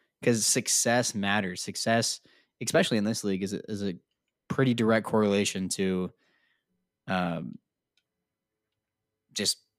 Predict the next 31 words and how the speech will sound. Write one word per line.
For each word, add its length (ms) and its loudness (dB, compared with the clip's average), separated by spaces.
financial, 800 0
financial 340 0
success. 500 -10
Like, 220 -8
you 140 -6
go 60 4
out 120 2
and 100 -2
win, 380 2
and 540 0
especially 440 0
in 60 2
a 40 0
market 340 2
like 140 0
L 220 4
A, 260 6
you'll 200 4
see 240 2
it 100 2
back. 300 -2
It'll, 220 4
it 140 2
would 200 4
be 160 4
a 60 4
good 300 2
investment, 540 -2
in 100 -12
my 140 -4
opinion, 600 -10